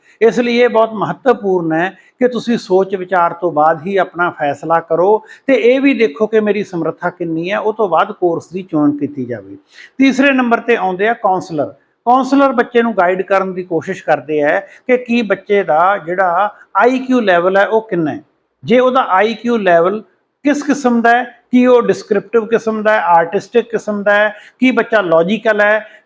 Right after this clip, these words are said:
ਜਾਂ ਉਸ ਬੱਚੇ ਦੇ ਵਿੱਚ ਮੈਂਟਲ ਟਫਨੈਸ ਕਿੰਨੀ ਹੈ, ਉਹ ਬੱਚਾ ਟਾਈਮ ਮੈਨੇਜਮੈਂਟ ਕਰਨ ਦੇ ਵਿੱਚ ਕਿੰਨਾ ਵਧੀਆ ਤਰੀਕੇ ਨਾਲ ਪਰਫਾਰਮ ਕਰ ਸਕਦਾ ਹੈ।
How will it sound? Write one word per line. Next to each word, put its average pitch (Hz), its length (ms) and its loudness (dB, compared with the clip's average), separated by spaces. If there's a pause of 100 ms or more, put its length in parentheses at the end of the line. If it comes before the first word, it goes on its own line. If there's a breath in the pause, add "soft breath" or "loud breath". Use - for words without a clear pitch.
ਜਾਂ 240 380 0 (280)
ਉਸ 254 300 4
ਬੱਚੇ 214 500 0
ਦੇ 196 160 0
ਵਿੱਚ 175 340 -4 (440 soft breath)
ਮੈਂਟਲ 220 500 0
ਟਫਨੈਸ 240 500 0
ਕਿੰਨੀ 208 380 -4
ਹੈ, 208 140 2
ਉਹ 233 180 2
ਬੱਚਾ 214 320 0
ਟਾਈਮ 208 320 -2
ਮੈਨੇਜਮੈਂਟ 196 540 -2
ਕਰਨ 196 300 -2
ਦੇ 196 120 -4
ਵਿੱਚ 208 460 0 (340 soft breath)
ਕਿੰਨਾ 247 440 4
ਵਧੀਆ 233 400 2
ਤਰੀਕੇ 220 360 -4
ਨਾਲ 202 160 0
ਪਰਫਾਰਮ 190 520 0
ਕਰ 190 180 0
ਸਕਦਾ 190 360 -2
ਹੈ। 202 120 0